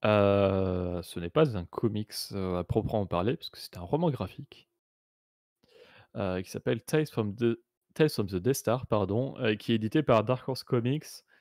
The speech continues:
Euh, c'est écrit par Kevin Scott, euh, et on a, euh, un, deux, trois, quatre, euh, attends,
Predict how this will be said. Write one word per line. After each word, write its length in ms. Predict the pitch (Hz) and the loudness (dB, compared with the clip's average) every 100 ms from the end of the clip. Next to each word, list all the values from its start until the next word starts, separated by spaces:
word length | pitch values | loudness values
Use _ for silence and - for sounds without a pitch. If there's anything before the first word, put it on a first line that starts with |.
| _ _ _ _ 120 | _ _ _ _ 0
Euh, 1040 | 113 113 113 110 113 110 110 110 107 104 | 4 6 6 6 6 6 6 4 4 4
c'est 260 | - - 147 | 0 0 -2
écrit 240 | - 156 | 0 -4
par 260 | - 87 - | -4 -8 -2
Kevin 340 | 180 143 110 | 0 0 -2
Scott, 560 | - - 104 120 - - - - | -4 -2 0 0 -6 -12 -12 -4
euh, 400 | 107 104 98 95 | -2 0 0 2
et 120 | 110 | 4
on 140 | 117 117 | 4 6
a, 500 | 113 113 113 113 113 | 6 6 6 4 2
euh, 480 | 101 98 95 95 92 104 - _ | 0 0 0 -2 -4 -10 -20 _
un, 160 | 135 117 | -8 -6
deux, 220 | 110 117 | -2 -4
trois, 340 | 120 - 110 117 | -4 -4 -2 -2
quatre, 320 | - 113 - _ _ - | -4 -6 -8 _ _ -18
euh, 40 | 101 _ | -18 _
attends, 180 | 92 | -20